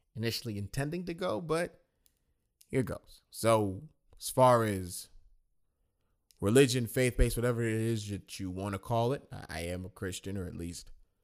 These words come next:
I try really hard to do the right thing.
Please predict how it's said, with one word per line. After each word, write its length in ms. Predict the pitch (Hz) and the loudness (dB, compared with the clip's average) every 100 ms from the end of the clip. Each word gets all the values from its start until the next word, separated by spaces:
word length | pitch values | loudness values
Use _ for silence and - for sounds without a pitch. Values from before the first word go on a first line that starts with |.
| _ _ _ _ | _ _ _ _
I 160 | - - - | -10 -10 -10
try 680 | - - 92 98 95 92 87 87 _ _ _ | -8 -2 2 4 4 2 -2 -6 _ _ _
really 400 | - 104 107 107 | -4 2 2 2
hard 380 | 101 87 82 82 | -2 -2 -4 -6
to 80 | 104 | -8
do 420 | 92 92 85 92 - _ _ _ - | -6 -6 -4 -8 -14 _ _ _ -10
the 100 | 87 | -6
right 240 | 73 60 | -6 -8
thing. 300 | - 69 50 | -12 -12 -12